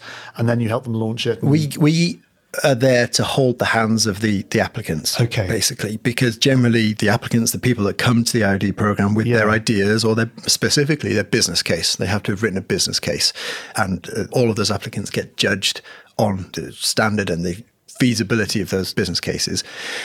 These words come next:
Speaker 2: and the winner, in inverted commas, gets selected and taken forward. But the Catapult will help those people out with all the jargon and the timelines. What's gonna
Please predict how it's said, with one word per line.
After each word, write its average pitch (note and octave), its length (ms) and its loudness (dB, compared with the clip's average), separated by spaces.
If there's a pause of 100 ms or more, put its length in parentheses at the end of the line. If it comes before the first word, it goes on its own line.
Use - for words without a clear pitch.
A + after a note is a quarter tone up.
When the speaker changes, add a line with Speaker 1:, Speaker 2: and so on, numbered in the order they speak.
(120)
Speaker 2:
and A2 460 2
the - 100 0
winner, B2 400 2 (240)
in G2 360 -6
inverted G#2 500 -2 (200)
commas, B2+ 420 2
gets G#2+ 240 2
selected A#2+ 560 2
and A2 380 0
taken A2 260 2
forward. F#2 420 0 (160)
But - 320 0 (160)
the A2+ 240 2
Catapult G#2+ 640 0
will G#2+ 340 0 (380)
help C3 160 2
those B2 200 2
people A2+ 340 0
out G2 200 2 (160)
with A2 280 2 (160)
all A#2+ 160 2
the A2 100 2
jargon F#2 480 -2 (400)
and A2 220 0
the A2+ 60 -2
timelines. F2 600 0
What's A#2+ 200 2
gonna B2+ 160 2